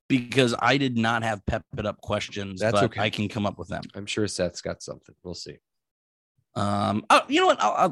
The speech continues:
Speaker 1: I was gonna ask, outside of these, what are some of your other depressing losses, dip-, disappointing losses? But we'll go a different way.
Speaker 2: Okay.
Speaker 1: Because guess, it was seventy-three degrees today. It felt great. When it's this kind of weather today,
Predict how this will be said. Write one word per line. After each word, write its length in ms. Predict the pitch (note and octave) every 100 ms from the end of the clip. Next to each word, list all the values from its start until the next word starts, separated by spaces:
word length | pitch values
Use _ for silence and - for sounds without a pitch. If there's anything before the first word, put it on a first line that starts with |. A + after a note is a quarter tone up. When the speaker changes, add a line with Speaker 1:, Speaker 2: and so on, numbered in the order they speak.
| -
Speaker 1:
I 120 | G3+
was 140 | A#3+ B3+
gonna 140 | A3+ F3+
ask, 360 | D#3+ D3 - -
outside 420 | B2 C3 - C3 A#2
of 160 | G#2+
these, 320 | B2+ C3 C3
what 100 | A2
are 80 | G#2
some 200 | F#2+ G#2
of 40 | G2
your 160 | G#2
other 220 | D3+ E3+
depressing 500 | D3+ C#3 D#3 C#3 C#3+ C3+
losses, 640 | B2+ B2+ A#2+ B2+ A#2+ A#2
dip-, 420 | - F#2 - G#2+
disappointing 580 | G2 F#2+ G2 A#2+ B2 B2+
losses? 380 | A#2+ A#2+ A#2 B2
But 100 | E3+
we'll 120 | C4
go 160 | B3+ B3
a 40 |
different 260 | F#3+ C3+ A#2
way. 80 | F#2 - _ _ G#2
Speaker 2:
Okay. 180 | - E2+
Speaker 1:
Because 240 | A#2+ D3
guess, 240 | C3+ - -
it 80 | C#4
was 140 | D#4
seventy-three 880 | - - F3+ E3 E3+ D#3 - B2 A#2
degrees 420 | F#2+ - - -
today. 200 | - C3+
It 60 | G#3 -
felt 260 | D#3+ A2+
great. 260 | - G2+ - _ _ _ _ _ _ - -
When 120 | C3+
it's 140 | E3 A2+
this 320 | G#2+ G#3 -
kind 260 | - - D#3
of 100 | A#2
weather 560 | A2+ A#2+ G#2 F#2+ G2 - _ _ _
today, 560 | - G2+ F#2+ G2 G2